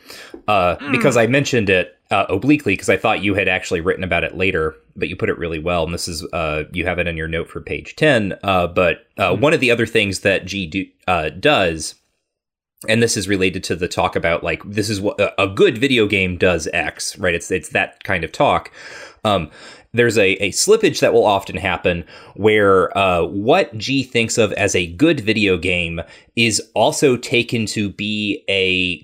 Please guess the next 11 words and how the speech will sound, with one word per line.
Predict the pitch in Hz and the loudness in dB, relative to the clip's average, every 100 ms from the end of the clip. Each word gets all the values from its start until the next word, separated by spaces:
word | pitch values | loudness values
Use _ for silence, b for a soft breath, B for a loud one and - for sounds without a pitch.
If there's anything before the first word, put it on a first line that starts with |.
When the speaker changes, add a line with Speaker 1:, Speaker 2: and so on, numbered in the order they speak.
| 107 | -12
Speaker 1:
glimmer | 107 113 147 185 185 - | -4 2 2 4 2 4
of | 123 - | 0 0
potential | - - - 113 113 123 120 | -4 -4 -2 -4 -2 0 0
for, | - 113 104 | 0 0 2
like, | 98 92 87 | 2 0 -2
the | 107 95 | -4 -6
future | - - 107 117 110 90 78 | -6 -14 -4 -2 -2 -4 -4
of | 78 76 | -6 -8
video | 76 - - 65 | -8 -10 -10 -10
games. | - 64 50 50 - - _ _ _ _ _ _ - - | -12 -14 -16 -16 -12 -12 _ _ _ _ _ _ -20 -8
So, | - 110 95 90 85 | 0 4 4 4 0